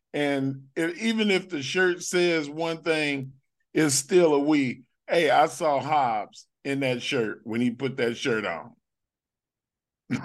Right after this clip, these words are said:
Like, it just made me feel good. So Carmelo can do the same damn thing. It's up to him.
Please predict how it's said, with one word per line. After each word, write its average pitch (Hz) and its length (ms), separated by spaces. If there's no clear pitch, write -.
Like, 202 260
it 190 180
just 165 220
made 165 300
me 156 160
feel 151 340
good. 110 500
So 135 540
Carmelo 175 680
can 131 160
do 135 140
the 110 100
same 131 420
damn 123 320
thing. 104 320
It's 120 180
up 113 200
to 107 60
him. 85 280